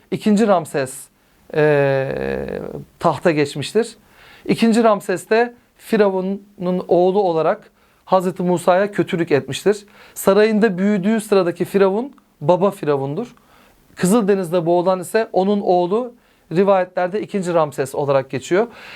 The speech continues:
Evet, bir sonraki notumuz, Allah Hazreti Musa'ya olgunluk çağına geldiğinde ilim ve hikmet vermiştir. Hikmet bilgelik demek, yerli yerinde hareket etmek, yerli yerinde konuşmak, hikmetle,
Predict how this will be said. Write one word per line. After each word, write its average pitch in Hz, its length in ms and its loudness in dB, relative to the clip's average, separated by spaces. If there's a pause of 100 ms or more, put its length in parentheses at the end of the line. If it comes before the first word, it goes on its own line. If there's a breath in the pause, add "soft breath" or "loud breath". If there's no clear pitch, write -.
(140 loud breath)
Evet, 208 340 4
bir 247 120 2
sonraki 202 580 0
notumuz, 190 420 -4
Allah 202 380 2
Hazreti 202 300 -6
Musa'ya 208 600 0 (220 loud breath)
olgunluk 202 520 -2
çağına 190 300 0
geldiğinde 175 580 -2
ilim 220 420 -2 (440 soft breath)
ve 190 180 4
hikmet 208 420 0
vermiştir. 156 520 -2 (200 soft breath)
Hikmet 247 360 -2
bilgelik 175 600 0
demek, 156 400 -4
yerli 175 320 2
yerinde 185 320 -2
hareket 165 400 -4
etmek, 147 420 -4 (240 loud breath)
yerli 175 300 2
yerinde 180 380 -2
konuşmak, 151 540 -4 (320 loud breath)
hikmetle, 180 680 2